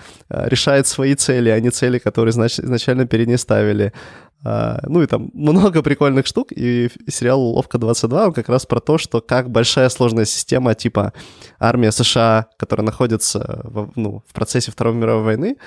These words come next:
<laughs> превращается в какую-то странную, сломанную, а, большую сложную систему, которая как раз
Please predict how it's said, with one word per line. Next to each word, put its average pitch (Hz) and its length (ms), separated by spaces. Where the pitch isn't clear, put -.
<laughs> - 260
превращается 175 800
в - 60
какую-то 143 360
странную, 135 420
сломанную, 117 640
а, 117 500
большую 127 340
сложную 123 320
систему, 233 460
которая 135 340
как 117 160
раз 135 260